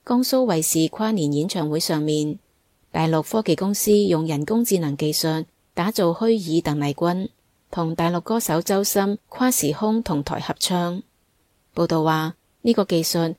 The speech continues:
令到鄧麗君真實得有如真人復生。報道仲話，製作方通過提取鄧麗君聲源，進行專門嘅技術合成，令到虛擬鄧麗君演唱咗新歌《大魚》。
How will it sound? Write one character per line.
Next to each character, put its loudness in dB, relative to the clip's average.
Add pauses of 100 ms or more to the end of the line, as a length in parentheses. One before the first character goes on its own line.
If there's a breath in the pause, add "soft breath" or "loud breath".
令 0
到 4
鄧 -2
麗 0
君 0
真 0
實 -2
得 0
有 2
如 0
真 -2
人 -4
復 -6
生。 -2 (1000)
報 -2
道 -2
仲 -4
話， -2 (280)
製 2
作 0
方 0
通 2
過 2
提 -4
取 -4 (120)
鄧 -4
麗 0
君 0
聲 0
源， -2 (280)
進 2
行 -2
專 2
門 2
嘅 0
技 0
術 -2
合 -6
成， -2 (460)
令 -2
到 4
虛 2
擬 4
鄧 0
麗 0
君 0
演 0
唱 -4
咗 -2
新 -2
歌 2
《大 -2
魚》。 -4